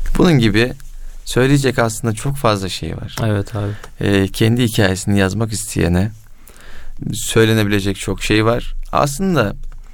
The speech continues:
Speaker 1: bizim buradan söyleyeceklerimizden ziyade hayatın ona söylediği çok şey var.
Speaker 2: Evet.
Speaker 1: Şöyle Abdullah, "Ben kendi hikayemi yazmak istiyorum." dediğinde hayat ona bir şeyler fısıldamaya başlayacak zaten.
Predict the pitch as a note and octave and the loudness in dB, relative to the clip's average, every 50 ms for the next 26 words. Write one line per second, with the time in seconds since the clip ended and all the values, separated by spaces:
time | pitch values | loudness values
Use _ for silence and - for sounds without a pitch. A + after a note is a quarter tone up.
0 | - - - - - - - - - - - C#3 C#3+ D#3 G3 G3 F#3 E3 B2+ A#2 | -16 -14 -14 -14 -14 -12 -12 -10 -6 -4 0 0 2 2 4 4 4 2 4 4
1 | A#2 G#2+ G#2 G#2+ - A2+ A2+ A#2 B2 A2+ A2+ A#2 A2 - A2+ A2+ B2 C3+ C#3 C#3+ | 2 2 2 0 0 0 2 2 2 0 0 -2 -2 0 0 0 0 0 -2 0
2 | D3 G3 G#3 F#3+ C#3+ A#2 G#2+ F#2+ F2 E2+ F2 F2 - C#3+ - - - - - - | 0 0 0 2 2 2 4 4 4 2 -2 -4 -8 -10 -12 -16 -20 -20 -20 -20
3 | - - - - B2+ C3+ D3 D3+ D#3 D3+ - - G3+ D#3+ D#3 - - - - - | -20 -10 -4 0 2 4 4 2 2 0 -2 -4 -4 -4 -4 -6 -12 -18 -18 -18
4 | - - A#2+ C3 D3 E3 D#3 C#3+ C#3 A#2 G#2 G2 F#2 F#2 F#2 F2 - - F2 - | -10 -4 -2 0 0 0 0 2 2 4 4 4 2 0 -4 -6 -6 -6 -6 -6
5 | - - - - - - - - - - - - - G2+ G2+ G2 - - - - | -8 -10 -8 -8 -10 -10 -12 -16 -14 -10 -6 -4 -2 -2 -2 -4 -6 -10 -14 -16
6 | - - - - - - - - G3 G3 D#3+ A#2 G#2 F#2 F2+ - - F#2+ F#2+ G#2+ | -18 -18 -20 -16 -10 -4 2 4 4 4 4 4 2 0 -2 -6 -10 -10 -8 -8
7 | A2+ C3 B2 - - - - - - - - - - - - - - - C3+ B2 | -8 -10 -14 -18 -20 -20 -20 -20 -20 -20 -20 -20 -20 -20 -20 -18 -12 -6 0 0
8 | D3 D#3+ E3+ D3+ - D#3 D3+ D3+ D#3 D3+ D3 C#3+ D3 C#3 C#3 C#3+ C#3+ D3 C3+ B2+ | 2 2 0 0 0 0 2 4 4 2 4 4 4 4 4 4 4 2 2 0
9 | A#2 A#2+ A#2 A2 - - - A2+ A2 G#2+ G2 G#2 A#2+ B2+ C#3 C#3+ C3+ G#2 F2+ F2 | 0 -2 -4 -4 -6 -6 -4 -2 -2 0 0 0 0 2 4 4 4 4 4 2
10 | - - - - - - - - - - - - - - - C#3 E3+ E3+ - D#3 | 0 -4 -8 -14 -20 -20 -20 -20 -20 -20 -18 -16 -6 0 2 4 4 4 2 0
11 | C#3+ C3+ B2 - - B2+ C3+ C3 C3+ - - - - B2 A2+ A#2+ A#2 A#2+ A#2 A2+ | 0 0 0 0 0 2 2 2 0 -2 -8 -4 -2 0 2 2 2 2 2 2
12 | G2+ G#2 G#2 G2+ - - G#2+ G#2 B2 A#2+ A2 - - F2 E2 C#2 - - | 2 2 0 0 0 -2 0 2 2 0 0 -2 -8 -10 -10 -10 -12 -16